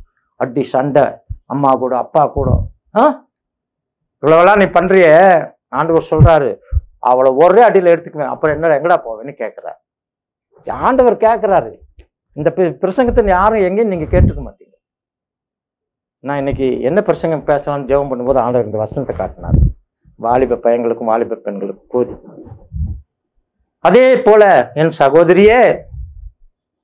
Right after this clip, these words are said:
உனக்கு விருப்பமானவனுக்கு அவனை சந்தோஷப்படுத்தும்படியாக உன் அப்பா அம்மா கிட்ட எப்படி சண்டை? எனக்கு கார் வாங்கி கொடு, எனக்கு மோட்டார் சைக்கிள் வாங்கி கொடு, அதை வாங்கி கொடு, ஸ்கூட்டி வாங்கி கொடு,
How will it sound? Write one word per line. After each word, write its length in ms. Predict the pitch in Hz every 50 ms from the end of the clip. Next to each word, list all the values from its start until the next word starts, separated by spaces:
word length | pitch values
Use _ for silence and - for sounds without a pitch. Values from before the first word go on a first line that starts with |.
| _ _ _ _ _ _ _ _ _ _ _ _ _ _ _ _ _ _ _ _ _ _ _ _ _ _ _ _ _ _ _ - -
உனக்கு 200 | 190 190 147 160
விருப்பமானவனுக்கு 840 | 160 180 196 202 233 226 220 214 208 208 202 202 196 196 190 185 156 131 120 - - _ _ _ _ _ _ _ _ _ _ _ _ _ _ _ _ _ _ _ _ _ _ _ _ _ _ _ _ _ _ _ _ _ _ _ _ _ _ _ _ _ _ _ _ _ _ _ _ _ _ _ _ _ _ _ _ _ _ _ _ _ _ _ - -
அவனை 360 | 160 180 185 185 175 160 156 135 -
சந்தோஷப்படுத்தும்படியாக 960 | - 165 185 196 220 214 - 160 196 185 160 190 196 190 185 196 196 196 196 180
உன் 140 | 170 165 160
அப்பா 160 | 156 175 190
அம்மா 140 | 175 175 165
கிட்ட 160 | 160 160 160 156
எப்படி 260 | 143 - - 170 147 -
சண்டை? 300 | - 139 139 139 139 143 156 _ _ _ _ - _ _ -
எனக்கு 200 | 110 120 120 120 117
கார் 260 | - 135 135 139 143
வாங்கி 260 | 135 131 139 143 139
கொடு, 200 | - 147 131 139
எனக்கு 160 | 135 143 131 139
மோட்டார் 340 | 139 139 139 - 147 -
சைக்கிள் 320 | - 147 143 135 143 143 151
வாங்கி 160 | 160 156 156
கொடு, 160 | - 160 151
அதை 200 | 139 143 139 151 156
வாங்கி 240 | 151 151 151 151 151
கொடு, 200 | - 160 151 147
ஸ்கூட்டி 360 | - _ - 165 165 165 165 160
வாங்கி 240 | 160 165 160 160 160
கொடு, 200 | - 170 160 -